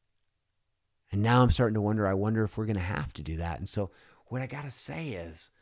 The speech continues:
when people say to me, "What are you doing? What are you doing?" I, I'm, I, I gotta tell you, like, I haven't fully figured out what else to do, but I know the one thing I'm doing is I'm saying, like, "Hey,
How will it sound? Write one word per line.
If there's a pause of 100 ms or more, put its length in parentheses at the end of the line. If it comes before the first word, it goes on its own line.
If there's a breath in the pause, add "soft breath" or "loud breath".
(160)
when
people
say
to
me, (200 loud breath)
"What
are
you
doing? (320)
What
are
you
doing?" (240 loud breath)
I,
I'm, (100)
I,
I
gotta
tell
you,
like, (360 soft breath)
I
haven't
fully
figured
out
what
else
to
do,
but
I
know
the
one
thing
I'm
doing
is
I'm
saying,
like, (120)
"Hey,